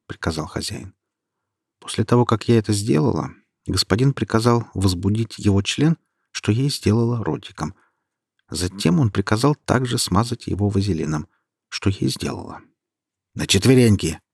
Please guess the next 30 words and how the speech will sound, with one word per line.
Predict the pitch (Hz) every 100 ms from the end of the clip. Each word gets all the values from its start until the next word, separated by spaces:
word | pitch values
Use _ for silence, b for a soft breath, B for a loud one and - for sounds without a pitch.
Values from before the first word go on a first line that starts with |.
| _
приказал | - - 92 78
мой | 76 78
господин, — | - - - - - _ _
«и | -
начинай | 80 - 101 123
сосать». | 127 117 80 73 - _ _ _ _ _ _ _ _ _ _ _ _ _ _ _ -
Мне | 87 90
не | 90
очень | 123 202 -
хотелось | 101 - - 87 -
облизывать | 90 101 80 78 -
вазелин, | 90 95 104 90 76 _ _ _ _ _
но | -
моё | 98 123 156
мнение | 160 165 160 147
никого | 143 135 135
не | 135
интересовало. | 127 - 117 - 117 151 135 - - _ _ _ _ _ _ _ _ _ _ _
Я | 90
медленно | 87 113 - 117 117 110 95
и |
осторожно | 90 - - 101 110 101
взяла | 92 - 101 98
в | -
рот | 107 -
фалоимитатор, | - 92 82 80 78 - 123 - - _ _ _ _
будто | 104 113 -
тот | 101 - 143
мог | - 120 -
укусить. | 110 - - - 95